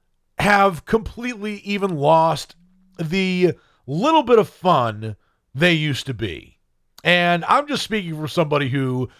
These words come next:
got a kick out of hearing certain conspiracy theories, but what the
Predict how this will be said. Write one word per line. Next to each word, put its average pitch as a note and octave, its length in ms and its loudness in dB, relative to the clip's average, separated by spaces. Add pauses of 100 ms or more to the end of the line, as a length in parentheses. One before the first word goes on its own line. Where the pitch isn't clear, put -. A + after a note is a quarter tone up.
(140)
got A#3 180 6
a G3+ 60 0
kick A3 240 -2
out F3 160 4
of C#3 80 -2
hearing C#3+ 320 -2
certain D3 380 -2
conspiracy G2 560 -8
theories, E2 520 -12
but C#3 500 4 (500)
what C#4 440 2 (100)
the G3+ 600 -4